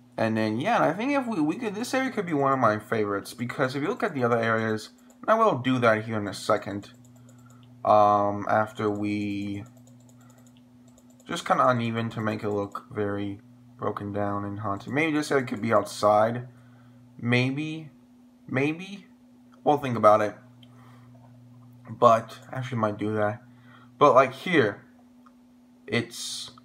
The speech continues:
the stru-, the ride. Made a lot of good progress on it. But everything's just kinda connected. And I, I do see where people are saying space things out more, so I think if we do it here, have everything be inside a haunted castle, and to do that, I think it need, it can't be grass.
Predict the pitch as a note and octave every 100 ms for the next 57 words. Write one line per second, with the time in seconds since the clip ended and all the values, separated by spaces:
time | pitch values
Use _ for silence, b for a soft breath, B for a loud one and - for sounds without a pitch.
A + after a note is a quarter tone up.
0 | - - - - - - - - - G2+
1 | - - C#3+ G#2+ B2 A#2 A#2 A2+ A2+ A#2
2 | A#3 D#3 C#3 C#3+ C3+ A#2+ - G#2+ G#2+ G#2+
3 | G#2+ G#2 G#2 G#2 G#2 B B B B -
4 | - C#3 F3+ F#3+ F#3 F3+ E3 D3+ - D#3
5 | C3 B2+ A#2 A2+ A2+ - F#2 A2+ b b
6 | - D#3 D#3+ D#3 D3 - - - - -
7 | F#3 G3+ G#3 A#3 - F#3 F3 - D#3 C#3+
8 | - C3+ B2+ - B2 B2 A#2 G#2+ A#2 A2+
9 | G#2+ A#2+ A#2+ B2+ A#2 A2+ A2 G#2+ G2+ -
10 | A#2+ G#2+ G#2 B B - A#2 C#3 C3+ C3+
11 | C3 B2 A2 A#2 A2 - A2+ A#2+ B2 C3
12 | B2 B2 - C#3+ C#3 B2+ B2 B2 C#3+ C3
13 | A2+ A2+ D3+ A#2 C3 C3 B2+ B2 D#3+ B2+
14 | B2 G2+ G#2+ A2+ G#2 -